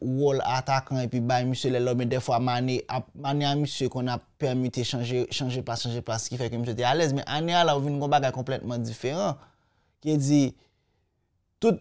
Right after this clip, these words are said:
alèz te k te gen anndan Livèpoul la. M kwè ke l te kreye pa prezans Mane e se sa ki ke nèg yo manke. Epi kounye a vin mete ke lòt fayit defansif ke nèg yo genyen, mete sou li, blesi epi lòt nèg yo k poko antre nan sezèn nan. Tout sa yo vin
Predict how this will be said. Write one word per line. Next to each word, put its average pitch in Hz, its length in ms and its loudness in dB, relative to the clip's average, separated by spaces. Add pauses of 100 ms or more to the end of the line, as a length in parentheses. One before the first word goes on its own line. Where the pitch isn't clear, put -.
(240)
alèz 220 480 10
te 190 120 8
k - 40 -10
te 170 160 6
gen 160 140 2
anndan 143 160 2
Livèpoul 127 340 0
la. 139 120 2
M 143 60 -2
kwè 139 120 -2
ke 139 80 0
l 120 100 -2
te 143 140 2
kreye 147 500 2
pa 135 140 2
prezans 123 340 -2
Mane 175 380 -4
e 131 160 -6
se 143 100 -4
sa 131 220 -2
ki 120 380 -4
ke 143 120 0
nèg 127 220 0
yo 127 80 2
manke. 131 240 0
Epi 131 180 -2
kounye 139 200 0
a 113 40 0
vin 139 220 2
mete 135 240 0
ke 131 100 -2
lòt 120 240 -2 (240)
fayit 131 540 0 (240)
defansif 120 440 -4
ke 117 100 -4
nèg 104 220 -4
yo 101 140 -2
genyen, 117 560 -4 (300)
mete 123 340 -8
sou 131 180 -2
li, 117 200 0 (380)
blesi 113 600 0
epi 110 280 -2
lòt - 180 -6
nèg 110 120 -8
yo 107 60 -18
k - 100 -14
poko 113 200 -8
antre 110 180 -6
nan 110 100 -4
sezèn 117 220 -4
nan. 110 80 -8
Tout 135 120 -4
sa 117 220 0
yo 113 100 0
vin 113 240 -2